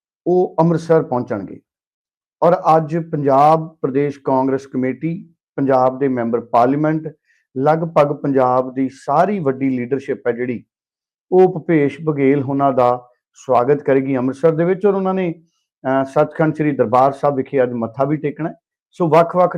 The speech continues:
ਧਾਰਮਿਕ ਥਾਵਾਂ ਦੇ ਉੱਤੇ ਉਹ ਜਾਣਗੇ, ਮੱਥਾ ਟੇਕਣਗੇ ਔਰ ਬਤੌਰ ਇੰਚਾਰਜ, ਬਤੌਰ ਇੰਚਾਰਜ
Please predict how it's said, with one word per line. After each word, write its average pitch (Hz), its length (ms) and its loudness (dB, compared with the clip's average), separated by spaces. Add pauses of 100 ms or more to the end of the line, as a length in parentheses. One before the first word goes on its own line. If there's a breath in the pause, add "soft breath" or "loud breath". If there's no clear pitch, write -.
ਧਾਰਮਿਕ 135 420 0
ਥਾਵਾਂ 127 380 -4
ਦੇ 139 80 -2
ਉੱਤੇ 123 460 -4 (440)
ਉਹ 131 80 -2
ਜਾਣਗੇ, 165 420 0
ਮੱਥਾ 143 300 -2
ਟੇਕਣਗੇ 170 600 -4 (720)
ਔਰ 214 340 2 (160)
ਬਤੌਰ 151 760 2
ਇੰਚਾਰਜ, 151 640 2 (720)
ਬਤੌਰ 143 540 2
ਇੰਚਾਰਜ 156 580 2